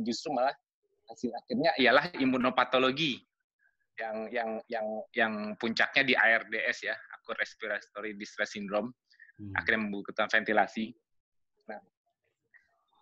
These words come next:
Speaker 1: jadi, eh, kalau untuk paparan penyebaran, insya Allah, eh, usaha pemerintah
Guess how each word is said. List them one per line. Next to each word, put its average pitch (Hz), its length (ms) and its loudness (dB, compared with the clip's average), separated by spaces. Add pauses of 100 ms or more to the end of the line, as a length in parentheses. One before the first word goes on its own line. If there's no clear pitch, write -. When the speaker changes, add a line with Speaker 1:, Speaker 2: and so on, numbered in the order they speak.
(160)
Speaker 1:
jadi, - 320 0 (560)
eh, 131 440 2 (1080)
kalau 143 320 4
untuk - 320 0
paparan 147 560 4
penyebaran, 151 720 2
insya 135 240 -2
Allah, 170 240 -2 (240)
eh, 120 240 -2
usaha 120 400 -8
pemerintah 117 480 -8